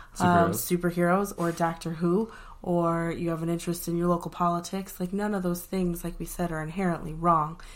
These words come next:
Speaker 1: It's that if someone knows all of that about you but knows nothing about your faith in Christ, then yes, there is a heart issue there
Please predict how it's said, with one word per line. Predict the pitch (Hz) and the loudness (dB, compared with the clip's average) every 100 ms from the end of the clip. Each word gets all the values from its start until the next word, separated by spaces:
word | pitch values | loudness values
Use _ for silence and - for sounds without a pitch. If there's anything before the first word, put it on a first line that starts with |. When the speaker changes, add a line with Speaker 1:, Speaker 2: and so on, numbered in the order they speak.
| - - - | -18 -16 0
Speaker 1:
It's | 175 165 - - | 2 2 -4 -4
that | 175 170 160 170 - - - - | 0 2 2 -2 -4 -10 -14 -4
if | 185 180 - - - - | 0 0 -2 -14 -16 -6
someone | - 196 185 180 | 0 2 4 4
knows | 175 170 - - | 4 0 0 4
all | 190 185 | 6 6
of | 180 | 4
that | 175 175 | 2 2
about | 170 165 170 - | 2 2 0 -2
you | 170 160 | -4 -4
but | 165 180 | -4 -2
knows | 165 160 | -4 -2
nothing | 170 180 185 185 185 185 | 2 4 6 4 2 -2
about | 175 170 165 | -4 -4 -6
your | 170 | -8
faith | - 170 175 | -6 -6 -6
in | 160 | -8
Christ, | - 180 175 165 - - - - - - - | -2 4 4 2 -6 -12 -14 -18 -18 -20 2
then | 185 180 165 160 - - - - | 4 6 4 -2 -8 -16 -20 2
yes, | 190 180 170 | 4 4 2
there | - 165 | -4 2
is | 185 170 | 4 4
a | |
heart | - 160 165 | 0 -2 -4
issue | 185 - 185 | -8 -6 -4
there | 175 165 185 | -4 -4 -4